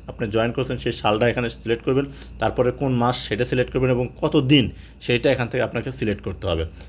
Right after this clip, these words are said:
তারপরে দেখুন সিলেক্ট করার পর এই যে নিচে সেভ অপশন, এখানে ক্লিক করবেন।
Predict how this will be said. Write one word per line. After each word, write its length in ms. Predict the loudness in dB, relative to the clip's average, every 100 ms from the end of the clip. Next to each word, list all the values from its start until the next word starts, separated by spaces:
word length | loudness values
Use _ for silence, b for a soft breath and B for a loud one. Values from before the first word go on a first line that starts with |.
| 2
তারপরে 340 | 4 4 2 2
দেখুন 180 | 0
সিলেক্ট 340 | 0 2 2 2
করার 200 | 0 0
পর 220 | 2 2 2
এই 140 | -2 0
যে 80 |
নিচে 280 | 0 0 -2
সেভ 240 | 0 2 4
অপশন, 380 | 4 2 -2 -4 B -16 -6
এখানে 280 | 0 0 0
ক্লিক 260 | 0 -2
করবেন। 300 | -2 -2 -2